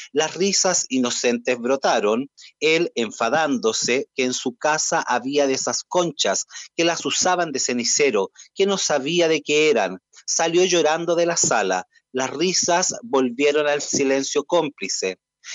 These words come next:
El mar que tranquilo nos baña ya era vendido al mejor postor. No alcanza para todas las personas. Esta hermosa esfera azul flotante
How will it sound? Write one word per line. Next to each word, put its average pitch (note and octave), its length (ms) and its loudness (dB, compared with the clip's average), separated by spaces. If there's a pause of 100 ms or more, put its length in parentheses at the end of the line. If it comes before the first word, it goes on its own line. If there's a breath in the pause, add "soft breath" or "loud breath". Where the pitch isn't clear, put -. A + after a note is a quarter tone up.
(160 loud breath)
El E3+ 200 2
mar F#3+ 340 0
que F3 140 0
tranquilo F3 580 0
nos D#3 320 -4
baña D3 600 -2
ya D3+ 300 0
era D3+ 200 2
vendido C#3 500 -2
al B2+ 120 0
mejor B2 360 -2
postor. G#2 600 -2 (320)
No D3+ 140 -2
alcanza E3+ 640 0
para E3 200 2
todas D#3 280 2
las D3+ 80 -2
personas. G#2+ 800 -4 (680 loud breath)
Esta F#3 400 0
hermosa F3+ 640 2
esfera E3 460 0
azul D#3+ 260 0
flotante C3+ 720 0